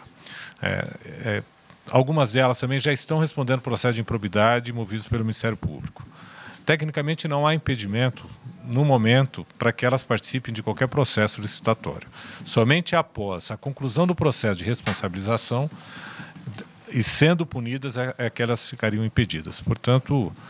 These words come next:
não há impedimento no momento. Ah, o curso desses processos ainda vai depender de uma série de questões, de coleta de provas, mas é um processo muito mais célere que o processo judicial.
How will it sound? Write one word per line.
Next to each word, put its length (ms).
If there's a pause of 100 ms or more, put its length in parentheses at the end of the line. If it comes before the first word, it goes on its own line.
(300)
não 240
há 100
impedimento 720
no 60
momento. 540 (300)
Ah, 300
o 80
curso 420
desses 260
processos 480
ainda 200
vai 120
depender 640
de 80
uma 140
série 400
de 100
questões, 500
de 80
coleta 380
de 60
provas, 560
mas 200
é 40
um 60
processo 800 (500)
muito 220
mais 140
célere 500
que 180
o 60
processo 580
judicial. 420